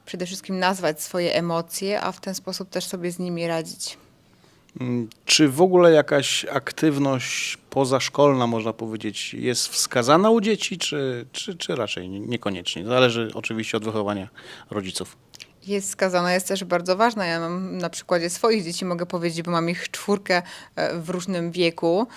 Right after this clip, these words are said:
Speaker 1: także my ten czas, e, s-, pozaszkolny spędzamy zawsze bardzo aktywnie.
Speaker 2: Mm, to jest, y, zapisywanie się do różnych klubów, różnych kółek, y, kółek zainteresowań i, i w ten sposób, czy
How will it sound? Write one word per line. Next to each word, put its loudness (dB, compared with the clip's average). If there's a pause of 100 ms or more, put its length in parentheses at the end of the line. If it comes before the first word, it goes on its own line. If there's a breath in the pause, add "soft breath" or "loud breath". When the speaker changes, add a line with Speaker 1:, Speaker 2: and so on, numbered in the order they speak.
(220 loud breath)
Speaker 1:
także -6
my 0
ten 0
czas, -2
e, 4
s-, -4
pozaszkolny 2
spędzamy -4
zawsze 0
bardzo -2
aktywnie. -4 (1200 soft breath)
Speaker 2:
Mm, 0 (160)
to 12
jest, 4
y, -2
zapisywanie 4
się 0
do 2
różnych 2
klubów, 4
różnych 0
kółek, 8
y, 0
kółek 2
zainteresowań 4
i, -6
i -6
w -6
ten 4
sposób, 6
czy 10